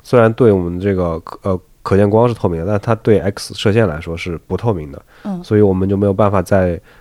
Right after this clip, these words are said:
Speaker 1: 呃，地球上去，呃，接受 X、呃，宇宙中的 X 射线的这个，这个信息。
Speaker 2: 嗯。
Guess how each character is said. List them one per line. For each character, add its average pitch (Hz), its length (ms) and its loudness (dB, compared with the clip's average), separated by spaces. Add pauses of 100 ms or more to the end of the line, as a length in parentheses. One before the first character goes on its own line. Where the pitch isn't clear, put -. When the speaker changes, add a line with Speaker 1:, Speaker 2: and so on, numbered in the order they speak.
(160)
Speaker 1:
呃， 87 100 -10
地 143 100 2
球 90 240 0
上 107 320 0
去， 87 500 -4 (140)
呃， 80 300 -10
接 101 120 -2
受 98 180 0
X、 85 380 -10
呃， 98 80 -4
宇 92 80 -4
宙 101 200 0
中 95 160 -2
的 87 80 -2
X 85 260 -10
射 98 80 -8
线 90 240 -4
的 73 180 -12 (460)
这 - 160 -12
个， 78 220 -10
这 80 120 -12
个 - 280 -16
信 90 200 -6
息。 87 240 -10 (200)
Speaker 2:
嗯。 185 200 -4